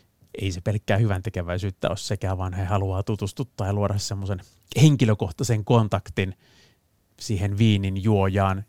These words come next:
Ja musta on tosi mainiota, että panimoillakin tehdään tätä nyt tällä hetkellä. Ja kiva, että se on, kiva, että se on tullut edes pikkusen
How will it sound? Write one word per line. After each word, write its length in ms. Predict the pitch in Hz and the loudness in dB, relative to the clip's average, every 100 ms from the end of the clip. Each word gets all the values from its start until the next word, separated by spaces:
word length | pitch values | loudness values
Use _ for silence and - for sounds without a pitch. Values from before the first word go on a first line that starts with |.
| - | -6
Ja 120 | 98 - _ - | -6 -6 _ -10
musta 280 | 98 - | -8 -6
on 100 | 95 - _ - | -8 -10 _ 0
tosi 240 | 120 104 | 0 2
mainiota, 480 | 98 98 92 90 92 | 0 0 0 -2 -4
että 220 | 87 95 - _ _ | -4 -4 -6 _ _
panimoillakin 680 | 104 98 90 87 87 - - _ _ _ _ _ | 0 0 -4 -6 -6 -8 -16 _ _ _ _ _
tehdään 280 | 95 90 87 | -6 -4 -6
tätä 220 | 90 85 | -6 -6
nyt 140 | 90 - | -8 -10
tällä 220 | 76 73 95 | -10 -8 -10
hetkellä. 360 | - - - - _ _ _ _ _ | -12 -10 -10 -12 _ _ _ _ _
Ja 80 | - | -2
kiva, 240 | 135 113 | 2 4
että 140 | 107 123 | 4 0
se 100 | 127 | 0
on, 180 | 117 117 _ _ _ _ _ _ _ _ _ _ _ _ _ 294 247 - _ _ - 294 170 135 - - - | 0 -4 _ _ _ _ _ _ _ _ _ _ _ _ _ _ -20 -20 _ _ -10 -8 -6 -8 -8 -14 -4
kiva, 200 | - 135 | 2 4
että 80 | 120 | 4
se 60 | 123 | 2
on 80 | 113 | 0
tullut 200 | 127 - - | -2 -4 -8
edes 240 | - 120 - | -4 -4 0
pikkusen 500 | 156 - 120 113 | 0 0 2 2